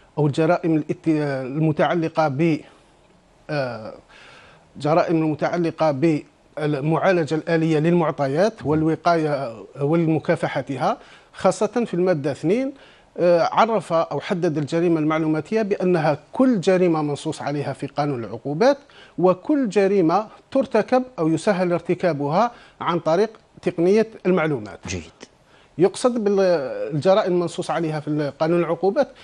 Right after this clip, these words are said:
Speaker 1: آه، تم تعديل قانون العقوبات سنة ألفين وأربعة على ما أعتقد، القانون صفر أربعة صفر خمس، آه، خمستاش، آه،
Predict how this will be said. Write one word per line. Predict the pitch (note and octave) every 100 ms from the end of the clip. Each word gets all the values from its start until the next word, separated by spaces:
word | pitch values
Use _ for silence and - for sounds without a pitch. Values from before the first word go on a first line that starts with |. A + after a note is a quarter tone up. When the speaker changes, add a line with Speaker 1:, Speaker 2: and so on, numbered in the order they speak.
| - - - D#3+
Speaker 1:
آه، | D#3+ D#3 C#3 G#2 C3+ - -
تم | B3 G#3+
تعديل | F3+ D#3 E3 E3+
قانون | - F3 F#3
العقوبات | E3+ F3+ F#3+ G3 A3
سنة | - G3+ F#3+ -
ألفين | D#3+ - B3 A3+ G3
وأربعة | F3+ E3+ D#3+ D3+ C#3+ C#3 C#3+ F#3+ F3+
على | D3+ C#3+ C#3
ما | C3+
أعتقد، | C3 C#3+ B3+ C4+ - - -
القانون | D3 F3 F#3+
صفر | D3+ G#3+ - E3
أربعة | D#3+ C#3 C3 - - - - -
صفر | - D#3+ D3+ D#3+ D3+ C#3+
خمس، | - D3 - E3+
آه، | D#3
خمستاش، | C3+ D3 - G#3 B3+ - - - - - - _ _ _
آه، | E3+ E3